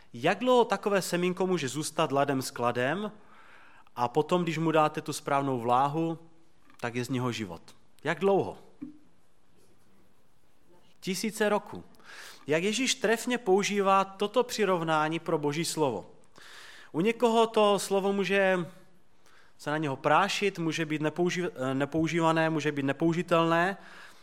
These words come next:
Dokonce tady toto slovo máme staré dva tisíce let.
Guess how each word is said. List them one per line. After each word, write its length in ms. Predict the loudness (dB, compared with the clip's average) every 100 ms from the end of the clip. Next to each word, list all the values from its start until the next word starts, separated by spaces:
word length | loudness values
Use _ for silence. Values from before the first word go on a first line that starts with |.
| -4
Dokonce 380 | -2 2 2 2
tady 220 | 6 6
toto 260 | 6 6 6
slovo 320 | 6 4 6
máme 280 | 6 6 4
staré 520 | 4 8 8 6 2 -2 -16 -20 -14
dva 380 | -10 8 10
tisíce 600 | 10 2 0 0 -2 4 6
let. 400 | 6 2 -8